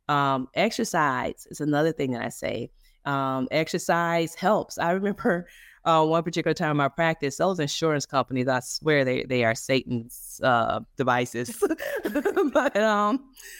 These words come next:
oh, I was so upset. And so I, uh, signed up for this kickboxing class. And it was just great to release all that steam. And as I'm hitting that little punching bag, I was calling out every insurance company that gave me blues that day.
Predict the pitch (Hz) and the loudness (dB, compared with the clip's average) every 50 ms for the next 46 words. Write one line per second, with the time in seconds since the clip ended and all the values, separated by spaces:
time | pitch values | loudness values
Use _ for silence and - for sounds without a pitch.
0 | - - - - 302 294 254 240 226 214 220 208 - - 240 240 233 208 190 - | -8 -2 2 2 4 4 4 4 4 2 2 -2 -4 0 2 2 4 2 2 -2
1 | - - - 214 202 180 - - 160 - - 175 165 151 151 147 165 - _ _ | -4 -2 2 2 2 2 0 -2 -4 -2 2 2 4 2 2 0 -4 -12 _ _
2 | - - 147 139 139 - - 175 175 175 165 160 - 160 143 - - - 381 403 | -4 -2 0 0 0 0 2 2 4 4 2 0 0 -2 -6 -6 -2 0 0 0
3 | - - 113 107 - - - - - - - - - - - - - - - _ | 0 0 -4 -4 -6 -8 -10 -10 -6 -4 -2 -2 -2 -4 -6 -8 -10 -14 -20 _
4 | _ - - - _ - 180 180 - 202 226 214 196 185 180 - 185 175 156 - | _ -20 -20 -16 _ -2 0 0 2 4 4 4 4 2 2 2 0 0 -2 -2
5 | 151 - 175 233 262 247 202 - - - 196 180 185 185 180 175 - 190 196 202 | -4 -2 2 4 6 6 4 2 0 -2 0 0 2 2 0 0 2 2 4 6
6 | 214 220 214 208 202 196 - - - 196 185 170 160 147 147 156 175 190 - 196 | 6 6 4 4 2 0 0 -2 -4 -2 0 0 0 0 0 0 0 0 0 -2
7 | 196 220 214 208 190 - 190 185 190 180 - - 185 190 180 175 170 170 - _ | -2 0 0 0 0 0 0 2 2 2 2 2 2 2 2 2 2 0 -2 _
8 | - - 220 202 - - 175 160 170 165 160 165 156 147 170 165 165 165 - - | 2 2 2 4 2 -2 -2 0 2 2 2 2 2 2 0 0 0 0 -2 -2
9 | - 202 190 175 170 151 147 175 226 262 254 285 269 269 - - 254 240 220 202 | 0 0 0 2 0 0 0 0 0 0 0 0 0 -2 -2 -2 -2 0 -2 -2
10 | - - 214 208 - 190 185 175 170 175 196 202 208 208 220 214 196 208 202 190 | -2 -2 -2 -2 -2 -2 -2 0 0 0 2 2 2 2 0 0 0 2 2 2
11 | 190 190 - 196 - - - - - - 202 - - 277 285 - | 0 0 0 0 0 -2 -4 -6 -4 -2 -4 -4 -4 -6 -8 -8